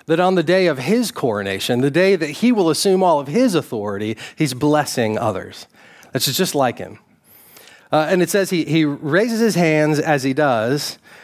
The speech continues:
uh, and, and it takes so long that he starts being carried up into heaven while the blessing is still in progress. A-, and at this point, Luke gives a little more detail in Acts than he had in his gospel.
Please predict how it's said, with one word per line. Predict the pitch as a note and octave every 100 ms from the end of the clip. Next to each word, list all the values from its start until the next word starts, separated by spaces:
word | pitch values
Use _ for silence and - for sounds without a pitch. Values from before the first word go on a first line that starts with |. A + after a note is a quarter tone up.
| - - _
uh, | C3 B2+ B2 A#2+
and, | E3 D#3+
and | F3+ E3+
it | E3
takes | - G#3 A3 - -
so | D#3+ - G#3 G3+ F#3+
long | F3+ D#3+ F3 F3 C#3 B2+ C3 C#3 -
that | D3+ D#3 D3+
he | E3
starts | - G3+ G3+
being | F3 E3
carried | C#3+ G#3 G3+ F3+
up | F3
into | D#3+ D3
heaven | E3+ C#3 C3 C3
while | C#3
the | C3
blessing | D3 D3+ C#3 A#2 A#2
is | C3
still | - C#3 B2
in |
progress. | A2+ B2 G#2 F2 F#2+ - - - - - - - - - - _ _ _ _ _
A-, | E3 D#3
and | F3+ F#3+
at | A3
this | C4 B3+
point, | - - G#3+ F3+ E3
Luke | F3 A3
gives | F#3 F3+
a | E3+
little | G3 A#3
more | G3 E3+
detail | E3+ F#3 D#3+ C3+
in | B2
Acts | C#3 A2+ A2 -
than | A#2+
he |
had | A2 A#2+ A#2 A2+
in | G#2 G2+
his | - G2
gospel. | G2+ G#2 G#2+ - F#2 F2+